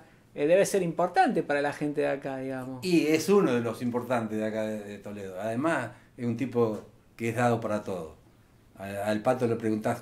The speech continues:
Speaker 2: cualquier cosa, te ayuda en lo que puede, siempre, siempre te está dando una mano. A nosotros nos ha dado mucha mano en las comisiones.
Speaker 1: Hacé de cuenta que él no está y no nos escucha. Es un tipo querido acá.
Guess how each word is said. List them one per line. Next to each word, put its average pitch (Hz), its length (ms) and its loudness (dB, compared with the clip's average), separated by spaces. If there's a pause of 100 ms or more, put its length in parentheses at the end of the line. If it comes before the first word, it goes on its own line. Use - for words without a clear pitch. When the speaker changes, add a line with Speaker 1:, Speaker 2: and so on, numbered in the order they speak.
Speaker 2:
cualquier 110 340 -2
cosa, 139 320 -4
te - 80 -6
ayuda 120 320 0
en 107 140 0
lo 101 100 -4
que 98 100 -8
puede, 131 580 0
siempre, 95 500 0 (140)
siempre 117 320 -2
te 90 60 -12
está 113 120 -8
dando 107 320 0
una 101 80 -6
mano. 90 220 -10 (280)
A 107 40 -10
nosotros 120 300 -6
nos 110 120 2
ha 113 60 4
dado 113 100 2
mucha 110 240 -4
mano 110 240 -2 (440)
en 98 60 -14
las 87 120 -14
comisiones. 92 440 -14 (540)
Speaker 1:
Hacé 151 260 0
de 185 100 6
cuenta 208 320 4
que 196 120 2
él 196 80 0
no 190 80 0
está 208 220 0
y 208 60 4
no 190 140 -2
nos 180 200 -4
escucha. 170 380 -2
Es 170 120 -4
un 185 120 -4
tipo 190 320 0
querido 180 460 4
acá. 196 440 2